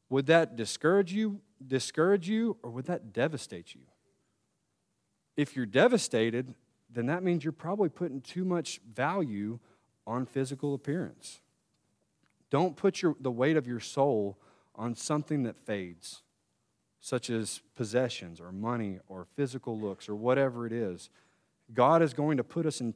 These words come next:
situations to show us that. He's gonna put us in trials that show us and expose what our deficiencies are, what we hold on to the most to show us what we need to give up and loosen our grip on. You need to switch your perspective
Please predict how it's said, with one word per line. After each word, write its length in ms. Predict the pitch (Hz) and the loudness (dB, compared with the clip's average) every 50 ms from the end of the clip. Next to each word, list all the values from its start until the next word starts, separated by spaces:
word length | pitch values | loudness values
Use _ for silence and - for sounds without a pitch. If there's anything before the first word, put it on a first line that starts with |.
| - - | -8 -12
situations 880 | - - - 147 143 - - 131 117 117 123 127 113 - 107 95 92 - | -12 -6 -6 -6 -6 -4 -4 -2 0 0 0 0 -2 -4 -8 -10 -10 -12
to 140 | - 107 | -14 -12
show 440 | 98 - - - - 127 123 127 113 | -10 -10 -10 -8 -6 -4 -4 -4 -4
us 120 | 101 90 - | -6 -8 -12
that. 240 | - 95 87 82 92 | -14 -14 -14 -12 -12
He's 120 | 113 117 | -12 -10
gonna 180 | 120 135 123 120 | -8 -6 -8 -8
put 200 | - - 147 131 | -6 -6 -6 -6
us 120 | 123 - | -6 -6
in 80 | 120 110 | -8 -10
trials 500 | - - - 120 117 117 104 95 95 - | -10 -6 -4 -4 -2 -2 -4 -4 -6 -8
that 140 | - 104 - | -8 -8 -8
show 400 | - - - - 135 135 135 120 | -8 -8 -2 2 2 2 4 2
us 140 | 107 - - | 0 -2 -4
and 100 | 107 104 | -8 -8
expose 840 | 101 - - - - - 143 143 151 135 120 113 113 113 - - - _ - - _ _ _ | -8 -8 -12 -12 -4 0 2 2 2 2 2 0 -2 -6 -8 -12 -18 _ -20 -20 _ _ _
what 220 | _ 127 139 147 147 | _ 4 4 6 6
our 100 | 139 135 | 4 4
deficiencies 720 | 123 135 - - 151 156 - - 120 104 - 110 101 - | 2 -2 -2 0 -2 -2 -2 -4 -6 -6 -8 -10 -10 -8
are, 160 | 95 85 85 80 80 | -10 -10 -12 -12 -10
what 240 | 98 127 151 160 143 | -2 2 2 2 4
we 120 | 156 170 143 | 2 0 0
hold 320 | 117 - 160 156 160 151 | 0 0 -2 0 0 0
on 160 | 147 143 147 139 | 0 -2 -2 -2
to 140 | - 151 | -4 -6
the 80 | 131 123 | -4 -4
most 560 | 113 110 131 151 139 110 98 - - - - _ _ _ _ _ _ _ _ - | -2 0 0 0 0 0 -2 -6 -10 -16 -18 _ _ _ _ _ _ _ _ -6
to 100 | - 123 | -4 -4
show 320 | - - - 143 143 139 | -2 2 2 4 4 4
us 140 | 127 - - | 2 0 0
what 140 | 139 131 110 | -2 -2 0
we 100 | 117 117 | 0 -2
need 120 | 117 110 | -2 -2
to 60 | 104 | -4
give 280 | 95 95 110 120 113 117 | -6 -4 -2 -2 0 0
up 260 | 113 107 98 - - - - _ _ | 0 -2 -4 -8 -16 -20 -20 _ _
and 180 | - 98 98 98 | -12 -10 -6 -6
loosen 260 | 110 113 - - 104 | -6 -6 -6 -8 -10
our 80 | 92 90 | -10 -10
grip 300 | 82 - 104 98 - - | -8 -6 -6 -6 -6 -8
on. 280 | 87 82 82 82 85 85 _ _ _ _ _ _ _ _ _ _ _ _ _ | -12 -12 -12 -16 -18 -20 _ _ _ _ _ _ _ _ _ _ _ _ _
You 80 | - 131 | -4 -2
need 200 | 147 156 151 139 | 0 2 2 2
to 60 | 123 | 0
switch 480 | 113 - - - 151 160 165 - - - | -4 -4 -4 0 0 0 0 0 -2 -4
your 100 | 170 160 | -4 -4
perspective 760 | - - 151 - - - 139 120 117 - - 127 117 110 | -2 -4 -6 -6 -4 -2 -2 -2 -2 -4 -4 -4 -4 -4